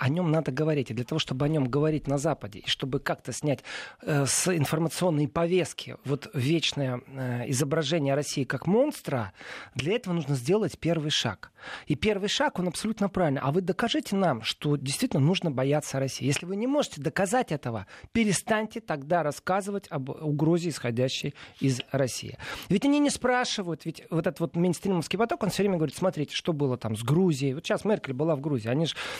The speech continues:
э, как отнеслись, э, к проблеме Северной и Южной Осетии? Меркель ту же самую шарманку запустила в Грузии, что и в Украине. Мы, о, территориальной целостности Грузии поддерживаем, выступаем и будем всегда настаивать.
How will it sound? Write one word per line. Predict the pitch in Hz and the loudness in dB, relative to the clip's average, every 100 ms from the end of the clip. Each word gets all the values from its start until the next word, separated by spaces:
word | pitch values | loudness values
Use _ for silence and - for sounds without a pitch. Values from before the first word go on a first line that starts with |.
| - - - | -10 -12 -2
э, | 156 156 151 151 143 _ - 160 156 | 2 4 4 4 0 _ -16 -14 -6
как | - 226 - | 0 0 -2
отнеслись, | 160 165 147 160 131 - - | -8 -6 -4 -4 -4 -6 -8
э, | 135 135 127 127 123 120 | -4 0 2 2 0 -2
к | - 135 135 131 127 123 | -2 0 2 4 2 0
проблеме | 151 151 151 143 131 | -2 0 2 2 0
Северной | - 160 139 131 127 | 0 0 2 2 2
и | 127 | 2
Южной | 107 117 131 | 0 0 0
Осетии? | - 110 - - - - - | -2 -4 -6 -8 -8 -12 -2
Меркель | 214 302 311 240 202 _ _ | 2 4 2 -2 -8 _ _
ту | - 302 | -4 -2
же | 254 | 0
самую | 277 269 | 0 2
шарманку | - 185 196 220 165 | 2 2 2 0 -2
запустила | 143 156 - 185 160 | -6 -6 -2 2 2
в | |
Грузии, | 143 190 156 | 2 2 2
что | 135 - | -4 0
и | 143 | 0
в | |
Украине. | 123 120 120 113 | 0 0 0 2
Мы, | 147 208 285 285 - - - | 4 6 4 2 -2 -16 -8
о, | - 165 165 160 160 156 147 147 143 139 - 233 233 - - - - _ _ _ 214 | 0 4 4 4 2 2 2 4 2 -2 -10 -20 -20 -20 -20 -20 -20 _ _ _ -2
территориальной | 156 160 180 196 165 143 | 0 2 4 4 4 0
целостности | 175 160 135 - 135 | 0 0 -2 -4 0
Грузии | 190 285 196 214 147 - 127 | 2 2 2 2 2 -2 -4
поддерживаем, | 139 139 254 185 180 | -2 0 0 2 0
выступаем | 139 - 156 220 233 208 151 | 0 -2 -2 0 0 0 -2
и | |
будем | 139 185 170 143 | -2 -2 -2 -4
всегда | - 131 160 | -4 -2 2
настаивать. | 175 135 - 170 180 165 | 2 0 2 2 2 0